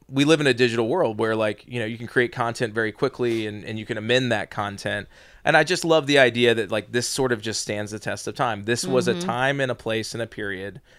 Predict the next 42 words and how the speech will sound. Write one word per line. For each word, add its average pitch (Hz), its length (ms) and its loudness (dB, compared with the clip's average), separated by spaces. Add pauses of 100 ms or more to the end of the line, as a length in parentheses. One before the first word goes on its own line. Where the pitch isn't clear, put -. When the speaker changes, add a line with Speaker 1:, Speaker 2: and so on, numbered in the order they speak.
(220)
Speaker 1:
where 107 140 2
we 110 140 2
went 117 200 0
out 104 320 -2
and 107 140 -10
captured 110 440 -4
this 117 180 -6
moment, 101 420 -10
and 101 180 -10
that's 104 260 -8
it. 143 260 0 (460)
And 107 220 -2
we're 113 80 0
not 117 140 4
gonna 123 240 -2 (260)
edit 131 280 4
it 131 140 2
or 117 140 0
change 123 400 -2
it. 127 240 4 (440)
Um, 104 580 2
and 123 140 -2
so 135 100 2
there 131 140 6
is 127 120 4
a 127 60 2
big 113 160 0
responsibility 104 680 -4
for 110 160 -6
me 113 320 -2
to 170 120 -6
be 107 100 -4
Speaker 2:
Mm-hmm. 107 60 0
Speaker 1:
able 104 160 -6
to 104 60 -8
kind 104 180 -4
of 101 80 -10
put 104 120 -6
a 101 60 -8
stamp 107 380 -6
on 104 160 -4
it 104 180 -8